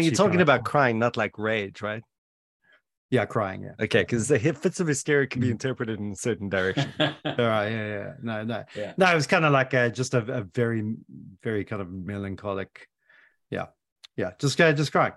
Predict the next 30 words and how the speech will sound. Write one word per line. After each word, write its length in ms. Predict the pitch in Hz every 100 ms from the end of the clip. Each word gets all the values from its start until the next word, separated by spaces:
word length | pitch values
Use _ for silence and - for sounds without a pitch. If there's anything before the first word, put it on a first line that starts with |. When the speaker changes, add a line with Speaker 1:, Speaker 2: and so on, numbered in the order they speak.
| -
Speaker 2:
just 140 | 101
crying 200 | 120 110
uncontrollably. 600 | 110 98 98 113 101 85
I 40 | 95
was 140 | 98
Speaker 3:
Yeah. 80 | 127
Speaker 2:
emotionally 500 | 120 123 127 120 107
bankrupt, 480 | 92 101 - 80 -
I 40 |
think. 120 | 82 - - - - -
So 160 | - 143
then 420 | 147 160 160 151 143
I, 480 | 139 139 139 135
Speaker 3:
<clears throat> 200 | 131 131
Speaker 2:
um, 280 | 127 127 131 -
I 40 |
sent 220 | 127 185 147
this 140 | 135
message, 300 | 131 120 120
and 280 | 139 135 139
the 200 | 151 165 -
elders 300 | 190 185 165
very 180 | 156 165
wisely 560 | 127 123 127 101 107 95
just 160 | 98
kind 160 | - 110
of 60 |
replied 400 | 101 101 110 95
and 100 | 90
said, 320 | - 92 92